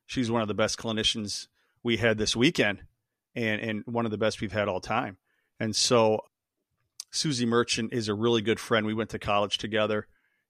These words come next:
and have so much respect for her and all she did at Michigan State. But when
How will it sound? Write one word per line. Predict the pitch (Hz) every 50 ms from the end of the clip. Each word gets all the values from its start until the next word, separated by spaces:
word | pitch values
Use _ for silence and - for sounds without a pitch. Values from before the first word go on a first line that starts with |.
| _ - -
and | 120 113 107 101 101 98 98 98 -
have | - - 120 117
so | - - 156 143
much | 127 123 117 - -
respect | 117 - - - - 117 107 -
for | - - 117 107
her | 107 113 110 110 107 104 98 _ _ _ _ _ _ _ _ -
and | - 120 110
all | - 127 117 113
she | 113 - - 135 117
did | 107 104 113 110 107 107
at | 113 113 113
Michigan | 120 113 - - - 117 104
State. | - - - 127 117 110 107 - _ _ _ _ _ _ _ _ _ _ _ _ _ _ _ -
But | 117 117 - -
when | 123 117 113 113 107